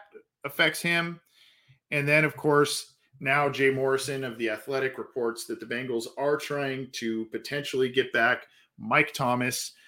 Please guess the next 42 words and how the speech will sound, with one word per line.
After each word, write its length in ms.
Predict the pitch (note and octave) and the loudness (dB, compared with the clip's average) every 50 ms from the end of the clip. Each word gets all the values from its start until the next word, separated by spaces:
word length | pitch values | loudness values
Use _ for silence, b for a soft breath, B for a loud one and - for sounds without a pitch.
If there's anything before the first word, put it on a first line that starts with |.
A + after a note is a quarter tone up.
| b b b | b b b
uh, 140 | - G#2+ G#2 - | -4 -4 -4 -2
a 80 | A2 A2+ | -4 -2
guy 380 | A2+ C#3 C#3 C#3 C#3 C#3+ C#3 | 2 4 6 8 8 8 6
that 260 | C3 A#2+ A#2 B2+ C3 - | 6 2 0 0 -2 0
ha-, 280 | - B2+ B2 - - E2 | 0 0 0 0 -2 -6
you 140 | - C3 B2+ | -6 -6 -4
know, 100 | A2 G2 | -4 -4
has 200 | F#2+ G#2 G2 - | -4 -6 -6 -4
worked 300 | A2 B2+ D3+ D3+ D3+ - | 0 2 4 4 2 2
with 120 | C3+ A#2+ A2 | -2 -2 2
Zach 260 | C3+ C3+ C3+ C3+ C3+ | 4 4 4 4 4
Taylor 300 | - C#3 C3+ B2+ B2 A2+ | 2 0 2 2 0 -2
for 360 | - A#2 G#2+ G#2+ G#2+ G#2+ G#2 | -4 -4 -4 -2 -2 -2 -4
a 100 | - G#2+ | -4 -6
number 280 | A#2 A#2+ B2 B2 B2 A#2 | -6 -6 -4 -4 -2 -2
of 100 | A2+ A#2 | -2 0
years, 220 | A#2 A#2 A2+ - | -2 -2 -2 -2
dating 300 | - A#2 A#2 A#2+ A#2+ A2+ | 0 0 0 0 0 -2
back 240 | A#2 A2+ A2 A2+ - | -2 0 -2 -2 -2
to 100 | - G#2 | -4 -8
the 100 | F#2+ F2 | -8 -6
Rams, 480 | F#2 A2 C3 C#3 C#3 C#3 C#3 C#3 B2 - | -4 0 2 4 4 4 2 0 -2 -2
a 40 | G#2 | 0
guy 200 | G#2 A2 A2 A2 | 2 2 2 2
they 120 | A2 A2 | 2 0
like 260 | A2 G#2 G#2 G#2+ - | 0 0 -2 -2 -4
on 100 | F2+ F#2 | -8 -10
special 360 | - - - D3+ D3 - - | -6 0 2 2 2 2 -2
teams, 260 | - - C#3+ C#3 A2+ G#2+ | -6 -4 -4 -4 -4 -4
a 60 | G2 | -4
guy 160 | G2+ G2+ G2+ | -2 -2 0
they 120 | G#2 G#2 | 0 0
like 280 | G2+ G#2+ G2+ G2+ G2+ - | -2 0 0 -2 -2 -4
as 100 | F#2+ F#2 | -6 -8
a 60 | F#2 | -6
reserve 440 | F2+ F#2 F#2+ F#2+ B2 C#3 C#3+ C#3 A#2 | -6 -4 -4 2 4 6 6 6 6
wideout. 500 | A2+ A2 A2+ A2+ A2+ A2 A2 G#2+ G#2+ A2+ - b b b b b b b b | 4 4 6 6 6 6 8 6 6 4 2 b b b b b b b b
Um, 400 | - G#2 G2+ G2 G2 G2+ G2 F#2+ - _ _ _ _ _ _ _ _ _ - | -6 -4 -4 -4 -4 -6 -8 -10 -12 _ _ _ _ _ _ _ _ _ -8
a 40 | G#2 | -2
little 200 | C3+ D#3 E3+ E3 | 2 4 6 6
bit 180 | F3 E3+ - | 6 6 6
shocking 600 | - - - - - - - - C3+ G2+ F#2 E2 | 4 6 10 12 12 12 10 10 6 0 0 -2